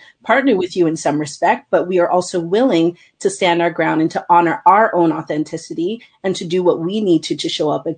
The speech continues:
excuse me, and to create the space that we want to be able to show up authentically in.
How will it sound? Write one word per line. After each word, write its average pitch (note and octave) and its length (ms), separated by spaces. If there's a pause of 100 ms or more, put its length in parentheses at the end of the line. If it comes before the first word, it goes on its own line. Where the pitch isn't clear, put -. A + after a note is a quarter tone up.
(460)
excuse G3+ 280
me, E3 120
and E3+ 120
to F#3 80
create F#3 300
the E3+ 80
space E3+ 380
that D#3+ 220
we G3 220
want D#3+ 360
to F3 80
be D#3+ 120
able D#3 140
to E3 100
show D3+ 220
up D3+ 120
authentically D#3 680
in. C4+ 320